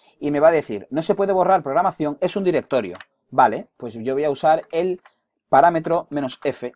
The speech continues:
es decir, de forzar. Vale, me dice que es un directorio. Hoy está que no quiere, no quiere, eh, <laughs> trabajar el, el, el comando. Vale, eh, sería entonces... Vale, de forma recursiva.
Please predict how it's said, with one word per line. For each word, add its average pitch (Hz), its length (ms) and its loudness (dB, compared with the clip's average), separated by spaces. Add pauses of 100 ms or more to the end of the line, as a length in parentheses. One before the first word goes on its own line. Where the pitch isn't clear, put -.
es 135 140 -8
decir, 120 340 -8
de 110 140 -10
forzar. 120 380 -2 (1080)
Vale, 98 240 -4
me 104 80 -8
dice 110 200 -8
que 107 80 -8
es - 80 -12
un 110 60 -10
directorio. 98 540 -8
Hoy 104 180 -10
está 113 220 -4
que 123 80 -6
no 107 120 -6
quiere, 104 720 -6 (420)
no 123 200 -4
quiere, 117 1300 0
eh, 110 40 -6
<laughs> - 40 -16
trabajar 110 560 0
el, 104 520 -8 (520)
el, 107 560 -6
el 107 160 -10
comando. 92 420 -14 (760)
Vale, 92 380 -6 (140)
eh, 113 600 -4 (500)
sería 156 500 0
entonces... 175 760 0 (1400)
Vale, 101 320 -2
de 104 80 -8
forma 143 260 0
recursiva. 120 640 -6